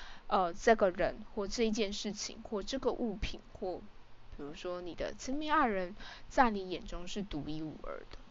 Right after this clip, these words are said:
因为你的爱，所以他特别；也因为别人的爱，所以你在别人的眼中是特别的。我觉得当我们在生活中有越来越多不同的关系，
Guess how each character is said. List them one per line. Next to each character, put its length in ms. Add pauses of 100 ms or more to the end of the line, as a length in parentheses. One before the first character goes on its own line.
(360)
因 140
为 120
你 100
的 220
爱， 340
所 320
以 140
他 240
特 280 (140)
别； 220 (580)
也 120
因 260
为 260 (220)
别 180
人 80
的 100
爱， 440
所 240
以 100
你 180
在 240
别 220
人 80
的 60
眼 240
中 200
是 140
特 320
别 120 (120)
的。 100 (1500)
我 100
觉 140
得 80
当 240
我 140
们 260
在 160
生 260
活 160
中 220
有 200
越 180
来 180
越 180
多 140
不 180
同 200
的 100
关 320
系， 340